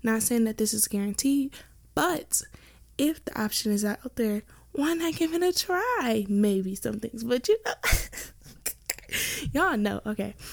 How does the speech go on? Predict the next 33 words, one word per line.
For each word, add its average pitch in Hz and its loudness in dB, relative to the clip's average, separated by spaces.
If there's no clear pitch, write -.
this 247 4
is 240 6
serious 202 4
'cause 214 -2
we're 226 -4
educating, 208 -2
okay? 226 0
We're 269 0
learning 277 4
a 220 2
few 208 0
things. - -6
That's 254 2
what 233 0
we're 220 0
doing. 320 0
So, - 0
the 214 2
Google 294 4
definition 196 2
of 208 0
orgasm 185 2
is 214 0
the 196 0
climax 196 2
of 202 0
sexual 190 2
excitement 196 2
characterized 190 0
by 180 -2
feelings 208 4
of 254 -2
pleasure 226 2